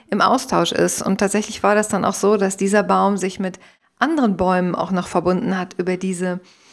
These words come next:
Lichtpunkte und Lichterketten. Also es waren unglaublich, ähm,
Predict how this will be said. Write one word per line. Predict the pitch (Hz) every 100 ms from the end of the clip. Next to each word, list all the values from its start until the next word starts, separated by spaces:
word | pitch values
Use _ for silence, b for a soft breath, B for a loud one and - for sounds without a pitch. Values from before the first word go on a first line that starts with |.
| B B B
Lichtpunkte | 190 233 254 - - 202 202 202 185
und | 175 175
Lichterketten. | 185 220 - 165 - 175 175 170
Also | 165
es | 190 -
waren | 175 180
unglaublich, | 226 220 202 190 185 180 185 - -
ähm, | 190 185 180